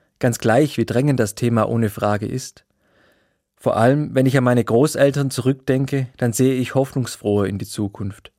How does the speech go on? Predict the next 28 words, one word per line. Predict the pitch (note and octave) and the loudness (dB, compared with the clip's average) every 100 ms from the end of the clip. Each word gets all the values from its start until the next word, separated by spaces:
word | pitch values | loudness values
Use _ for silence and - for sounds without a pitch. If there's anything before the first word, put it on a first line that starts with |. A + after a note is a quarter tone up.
| _ _ _ _ _ _ _ | _ _ _ _ _ _ _
Ich | - - | -10 2
bin | C#3 | 4
in | C3 | 6
meinem | B2+ A#2+ | 4 4
Leben | A2 C3 C3+ | 4 4 2
schon | C3+ A2 | 0 -2
vielen | - C#3 D3+ B2 | 2 4 4 2
tollen | - B2+ C#3+ | 2 2 4
Menschen | A#2 A2 G#2+ A#2 | 4 2 0 0
in | G#2+ | 0
meinem | G#2+ G#2 | 2 0
Alter | G2+ G#2 A2+ | 0 0 0
begegnet. | G#2 G2+ G#2 G2+ G#2 G2 - _ _ | -4 -4 -4 -4 -6 -10 -16 _ _
Aus | - G#2+ - | -6 -6 -4
Polen, | - A#2 C3 C3 G#2+ G2+ | 0 4 4 4 0 -6
aus | - G#2 | -6 -4
Deutschland, | - A#2 C3 - A#2+ A2 | 2 2 2 0 0 2
aus | G#2+ G2+ - | 0 0 0
Russland, | C#3+ - C3+ A#2 | 0 2 2 4
aus | G#2+ G2+ | 2 0
Israel, | C#3 - A#2+ A2 A#2 A2+ _ _ _ | -2 0 0 0 0 -2 _ _ _
aus | - G#2+ | -8 -6
Griechenland, | - C3 C#3+ B2 A#2 A#2 - _ - _ | 2 2 4 2 2 0 -4 _ -20 _
aus | A#2+ | -4
ganz | - D3 E3 | 2 2 2
vielen | - D3 C#3 | 2 4 4
anderen | B2 C3+ A2+ G2+ | 2 2 0 0
Ländern. | G2 F#2+ F#2+ F#2+ | 0 -2 -4 -8